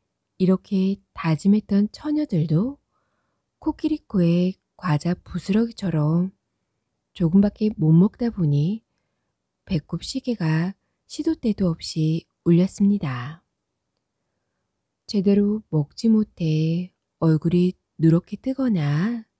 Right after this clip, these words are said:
팅팅 부어서 나온 처녀들도 있었고 급기야 실신한 처녀까지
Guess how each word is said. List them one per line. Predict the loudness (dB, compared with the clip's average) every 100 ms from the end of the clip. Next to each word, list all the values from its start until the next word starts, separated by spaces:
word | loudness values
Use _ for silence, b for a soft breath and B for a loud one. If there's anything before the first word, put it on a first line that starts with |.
| _ _ _ _ _
팅팅 | -4 -4 -2 -4 -4
부어서 | _ 0 2 2 0
나온 | 2 2 2 2 -2 _ _ _ _ _ -8
처녀들도 | -2 0 0 -2 -4
있었고 | -8 -6 -6 -6 -6 -4 -2 -4 -8 -12 _ _ _ _ _ _ _ _ _ _ _ -8
급기야 | -6 -6 -4 -2 -2 -2 -4 -6 _ _ _ _ _ _ _
실신한 | -4 -4 -2 -2 -2 -6
처녀까지 | -6 -4 -4 -4 -4 0 0 0 -4 -10